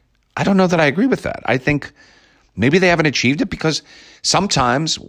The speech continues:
when the cream rises to the top, it's a white man. How about that? Amazingly enough. Sometimes the patriarchy is just a guy who does something very well, and he happens to be white, and he happens to have a penis.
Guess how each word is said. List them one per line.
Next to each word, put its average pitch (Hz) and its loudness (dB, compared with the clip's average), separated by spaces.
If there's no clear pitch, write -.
when 120 -2
the 113 0
cream 143 2
rises 120 0
to 117 -2
the 107 -4
top, 107 -2
it's - -2
a 180 2
white 202 0
man. 240 -2
How 165 -2
about 269 -2
that? - -14
Amazingly 87 -4
enough. 80 -10
Sometimes 110 0
the 90 -2
patriarchy 101 0
is 170 -2
just 180 -4
a - -2
guy 156 2
who 143 -4
does 147 0
something 98 -4
very 104 0
well, 127 -2
and 87 -8
he 87 -6
happens 85 -8
to 95 -8
be 110 0
white, 110 0
and 90 -8
he 85 -6
happens 87 -8
to 95 -2
have 87 -4
a 87 -4
penis. - -6